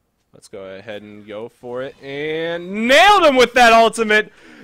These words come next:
Zin's going to be taking a lot of pain right there, and that will be the kill going down on him. So that, OH!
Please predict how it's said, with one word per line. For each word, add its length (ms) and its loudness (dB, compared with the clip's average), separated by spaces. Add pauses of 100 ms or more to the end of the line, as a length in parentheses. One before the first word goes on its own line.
Zin's 440 -4
going 200 2
to 40 -6
be 80 -4
taking 360 0
a 260 2
lot 500 2
of 200 0
pain 260 0
right 240 -2
there, 180 0
and 160 -4
that 220 0
will 80 0
be 160 -8
the 140 -6
kill 240 -4
going 260 -4
down 220 -2
on 160 -6
him. 320 -10 (240)
So 340 -4
that, 260 -2 (140)
OH! 840 6